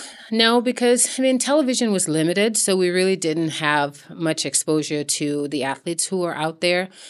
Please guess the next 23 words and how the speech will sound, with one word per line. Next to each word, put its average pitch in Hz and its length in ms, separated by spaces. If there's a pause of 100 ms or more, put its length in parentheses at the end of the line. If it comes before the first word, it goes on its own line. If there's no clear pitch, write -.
(120)
at 160 100
least 165 300 (200)
not 170 600 (840)
in 180 140
Saint 156 220
Lucia. 180 480 (100)
You 240 80
got 254 160
to 233 80
Saint 190 240
Croix 170 400
and 160 160
things 170 240
were 160 60
a - 20
little 156 140
bit 160 120
more 151 360
Americanized 151 680
'cause 139 140
it's - 120
American 143 360
territory. 143 680